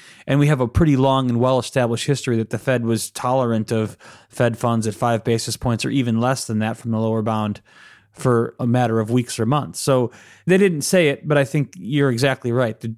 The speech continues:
the driving force behind this move had to have been concern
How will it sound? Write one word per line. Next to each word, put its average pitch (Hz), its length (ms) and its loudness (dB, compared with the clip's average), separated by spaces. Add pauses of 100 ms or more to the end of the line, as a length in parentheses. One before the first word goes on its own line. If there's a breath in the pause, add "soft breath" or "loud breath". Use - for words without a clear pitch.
the 131 100 -2
driving 139 460 0
force 131 320 -2
behind 120 320 -4
this 110 160 -6
move 123 220 -2
had 127 260 0
to 123 60 0
have 117 100 -2
been 117 160 -2
concern 120 720 -2